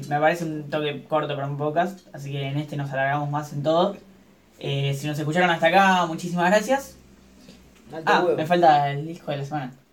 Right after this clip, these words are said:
Speaker 1: Bueno, el disco de la semana, lo digo rápido, es la banda sonora de The Last of Us, hecha por Gustavo Santaolalla.
Speaker 2: No lo conozco.
Speaker 1: Gustavo Santaolalla es un productor musical y músico argentino que la tiene.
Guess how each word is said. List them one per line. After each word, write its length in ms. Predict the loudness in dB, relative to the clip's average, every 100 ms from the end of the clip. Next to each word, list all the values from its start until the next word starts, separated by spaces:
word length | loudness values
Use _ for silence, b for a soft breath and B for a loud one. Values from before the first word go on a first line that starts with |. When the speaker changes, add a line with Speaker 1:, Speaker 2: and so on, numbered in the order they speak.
| _
Speaker 1:
Bueno, 160 | -4 0
el 60 | 2
disco 140 | 2
de 60 | 2
la 40 |
semana, 220 | 2 2 2
lo 60 |
digo 160 | 2 4
rápido, 280 | 4 4 2
es 200 | 2 0
la 100 | 2
banda 260 | 2 0 -2
sonora 260 | -2 0
de 140 | 2 2
The 80 |
Last 160 | 0 -2
of 100 | 0
Us, 240 | 0 0 -10 _ _ _
hecha 400 | -8 -6 -4 -4
por 100 | -2 -6
Gustavo 280 | 2 4 4
Santaolalla. 640 | -2 -2 0 -2 -2 -6 -12 _ -20 -18 -12
Speaker 2:
No 140 | -10
lo 80 | -8
conozco. 480 | -8 -10 -12 -16 -18 _ _
Speaker 1:
Gustavo 300 | -12 -2 -2
Santaolalla 460 | 0 2 2 2 0
es 400 | 0 -10 -20 -20 -12
un 120 | -10
productor 340 | -6 -6 -4 -4
musical 520 | -4 -4 -2 -2 -6 _ _ _ _
y 80 | -8
músico 320 | -6 -6 -8
argentino 440 | -10 -10 -8 -6 -6
que 60 |
la 120 | -10
tiene. 440 | -10 -8 -8 -10